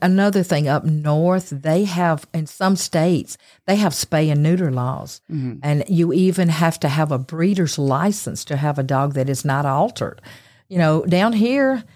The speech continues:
Speaker 1: you know, I, I just wish Mississippi could have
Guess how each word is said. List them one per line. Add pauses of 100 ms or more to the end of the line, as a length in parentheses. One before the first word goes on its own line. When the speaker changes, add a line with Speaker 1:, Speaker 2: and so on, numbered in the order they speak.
(180)
Speaker 1:
you
know,
I,
I
just
wish
Mississippi
could
have